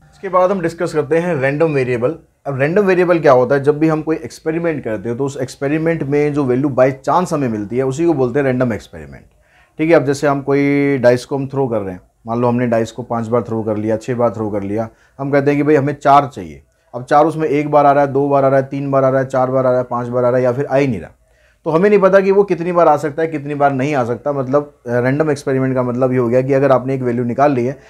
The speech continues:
तो अगली वैल्यू के बारे में कोई आप आइडिया नहीं लगा सकते कि वही वैल्यू आनी है, कोई सीक्वेंस नहीं होगा। एक्स की वैल्यू वन आ गई, वन के बाद थ्री भी आ सकती है, थ्री के बाद टू भी आ सकती है, टू के बाद ज़ीरो भी आ सकती है।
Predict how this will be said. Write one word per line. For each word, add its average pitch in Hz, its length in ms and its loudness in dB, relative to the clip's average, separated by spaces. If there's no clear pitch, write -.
तो - 60 -10
अगली 160 220 2
वैल्यू 165 280 2
के 170 100 2
बारे 139 240 4
में 147 140 -4
कोई 147 160 -2
आप 139 220 0
आइडिया 123 260 -2
नहीं 143 140 -2
लगा 127 200 2
सकते 127 300 -8
कि 147 120 -4
वही 123 260 0
वैल्यू 127 300 0
आनी 104 260 -4
है, 78 180 -12
कोई 151 80 -4
सीक्वेंस 156 480 0
नहीं 135 180 -2
होगा। 87 240 -10
एक्स 135 160 -2
की 160 100 0
वैल्यू 160 260 6
वन 143 220 2
आ 151 80 4
गई, 156 120 0
वन 139 220 -2
के 135 80 -2
बाद 131 240 -2
थ्री 151 140 -6
भी 139 100 0
आ 113 80 0
सकती 104 240 -8
है, 117 60 -6
थ्री 139 180 -4
के 143 80 0
बाद 135 200 2
टू 156 120 0
भी 135 100 0
आ 113 80 2
सकती 107 240 -6
है, 123 80 -4
टू 143 120 -2
के 135 80 0
बाद 135 140 2
ज़ीरो 156 200 2
भी 127 100 0
आ 92 80 -4
सकती 73 300 -18
है। - 220 -20